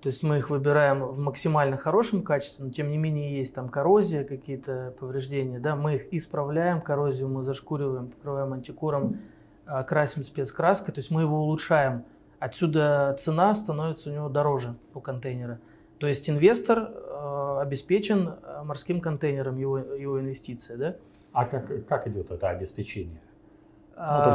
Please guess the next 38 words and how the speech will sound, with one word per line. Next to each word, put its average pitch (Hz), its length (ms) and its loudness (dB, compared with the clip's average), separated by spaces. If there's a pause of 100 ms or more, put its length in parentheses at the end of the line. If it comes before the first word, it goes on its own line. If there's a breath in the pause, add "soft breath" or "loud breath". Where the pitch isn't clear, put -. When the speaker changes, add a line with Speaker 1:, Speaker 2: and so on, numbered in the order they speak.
(120)
Speaker 2:
есть 123 80 -2
каким 120 280 2
образом 95 360 0
оформляется 90 680 0
этот 85 200 -12
залог? 90 280 -8
Speaker 1:
Залогом, 139 500 2
договором 143 420 2
залога. 127 500 0
И 151 360 -2
у 139 140 0
каждого 143 800 0
контейнера 160 680 2
есть 143 500 -4
и 143 920 -6
ай 143 140 2
ди 135 160 -4
номер, 185 420 2 (180)
а, 143 380 -2
это 143 480 0
как 139 320 -2
вин 139 380 -4
номер 135 260 -4
на 135 120 -4
автомобиле. 135 640 -6 (500 loud breath)
И, 139 220 0
соответственно, 139 560 2
каждый 139 260 2
морской 135 300 -2
контейнер 151 400 0
можно 143 260 -4
поставить, 160 720 -2
а, 139 600 0
в 131 100 -6
реестр 147 320 -2
залогового 135 480 0
имущества 143 380 -6
Р 139 120 -2